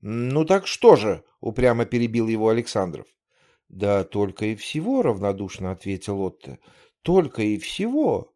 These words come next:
что весь вопрос в том, кто определил вас в корпус».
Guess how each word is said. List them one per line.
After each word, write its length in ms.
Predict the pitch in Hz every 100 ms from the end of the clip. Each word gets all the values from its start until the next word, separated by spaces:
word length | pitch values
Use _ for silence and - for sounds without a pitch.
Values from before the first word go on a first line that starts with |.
| _ _
что 500 | - - - 165 165
весь 320 | 120 196 160 -
вопрос 420 | 139 139 240 -
в 100 | -
том, 360 | 294 311 277 - _ _ _
кто 540 | - - - 247 180 -
определил 800 | 139 139 143 139 165 233 277 247
вас 260 | 190 220
в 100 | -
корпус». 720 | - 185 98 - - - -